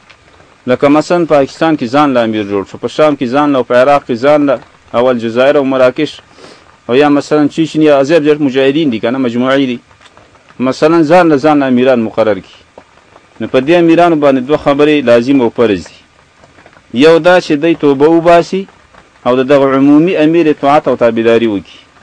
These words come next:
د هغه سره بیعت وکړي او د هغه څه وکړي؟ تابعداري وکړي. یو پې دا خبره فرض ده.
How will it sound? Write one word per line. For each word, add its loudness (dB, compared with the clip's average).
د -6
هغه 2
سره -4
بیعت 0
وکړي -6
او -6
د -2
هغه 0
څه -8
وکړي؟ -2
تابعداري 0
وکړي. -4
یو 2
پې -2
دا 0
خبره -4
فرض -2
ده. -12